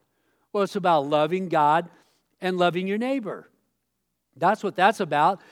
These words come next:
It all hinges on, depends on, hangs on, love God, love your neighbor. See, see, if you read any of the Old Testament and you come up with a different conclusion, you've read it wrong.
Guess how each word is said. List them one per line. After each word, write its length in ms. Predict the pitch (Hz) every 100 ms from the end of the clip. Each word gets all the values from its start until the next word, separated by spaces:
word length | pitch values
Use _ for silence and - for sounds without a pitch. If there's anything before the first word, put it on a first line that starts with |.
| -
It 140 | 170
all 320 | - 165 180 214
hinges 480 | 175 214 196 185
on, 200 | 175 170
depends 440 | 180 170 214 220 180
on, 220 | 170 170
hangs 480 | 135 214 240 226 165
on, 380 | 139 127 156 160 - - -
love 400 | 139 151 175 185
God, 400 | 165 156 143 156 - _
love 260 | 170 170 170
your 80 | 196
neighbor. 440 | 214 226 151 110 - _
See, 300 | - 214 - _ -
see, 280 | - 226 196
if 140 | 165
you 300 | 202 269 311
read 540 | 262 214 240 247 247 196
any 340 | 202 226 240 214
of 120 | 190
the 120 | 190
Old 200 | 190 202
Testament 640 | 165 165 151 190 214 220 _ _ -
and 160 | 139 147
you 100 | 202
come 240 | - 214
up 160 | 214 208
with 100 | 175
a 60 |
different 400 | 156 190 196 196
conclusion, 720 | - 165 - 196 196 226 226 233 _ _ _ _ _ _
you've 240 | 151 165 135
read 180 | 175
it 120 | 180 165
wrong. 460 | 156 147 127 101